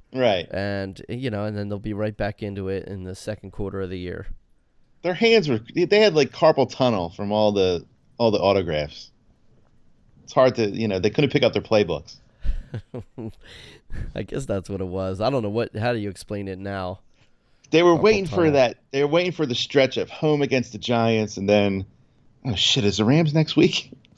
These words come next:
Speaker 1: Oh my God, I'm gonna get
Speaker 2: <laughs>
Speaker 1: destroyed.
Speaker 2: Yeah,
Speaker 1: That is
Speaker 2: we have to win today. We have
Speaker 1: Yeah,
Speaker 2: to
Speaker 1: we
Speaker 2: win today to at least go into next week's game with some, you know, modicum of self-respect. And yeah, they're gonna get blown out by the
Speaker 1: Oh,
Speaker 2: Rams.
Speaker 1: no. Oh, hold on.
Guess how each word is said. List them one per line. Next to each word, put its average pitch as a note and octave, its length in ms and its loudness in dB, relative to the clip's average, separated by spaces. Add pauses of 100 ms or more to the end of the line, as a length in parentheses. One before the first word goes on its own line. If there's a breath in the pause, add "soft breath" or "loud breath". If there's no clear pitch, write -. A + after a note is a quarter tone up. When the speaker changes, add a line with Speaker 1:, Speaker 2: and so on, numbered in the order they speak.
(120)
Speaker 1:
Oh B2 60 4
my G2 60 0
God, F2+ 360 -2 (200)
I'm G#2 80 -4
gonna G#2+ 140 2
get - 180 -2 (120)
Speaker 2:
<laughs> - 140 -20
Speaker 1:
destroyed. C#3 560 2 (760 loud breath)
Speaker 2:
Yeah, - 340 -4
Speaker 1:
That D#3+ 160 6
is D3 100 2
Speaker 2:
we A2+ 80 0
have C#3 280 0
to C#3 100 -10
win A#2+ 240 -4
today. F#2+ 560 -6 (540)
We D3 60 6
have - 100 6
Speaker 1:
Yeah, D#3+ 100 8
Speaker 2:
to C#3 40 2
Speaker 1:
we B2 120 -4
Speaker 2:
win G2 60 -10
today G2 380 -8 (560)
to A#2 140 -6
at E2 80 -6
least C3 260 -6
go B2 140 -4
into A2+ 180 -6
next G#2 320 -6
week's G2 240 -10
game F#2 220 -8
with F2 120 -10
some, G2 600 -8 (120)
you G2+ 120 -12
know, F#2+ 440 -8
modicum F#2+ 520 -10
of F2 100 -16
self-respect. - 880 -10 (480)
And F#2+ 300 -10
yeah, G2+ 220 -6
they're G2+ 100 -8
gonna G2+ 140 -8
get F#2 200 -12
blown G#2 300 -6
out G2+ 140 -8
by F#2 120 -4
the C3 60 -2
Speaker 1:
Oh, A3 140 0
Speaker 2:
Rams. F#3 120 -2
Speaker 1:
no. G#3+ 440 -4
Oh, F3+ 120 -4
hold E3 200 0
on. G3+ 260 -6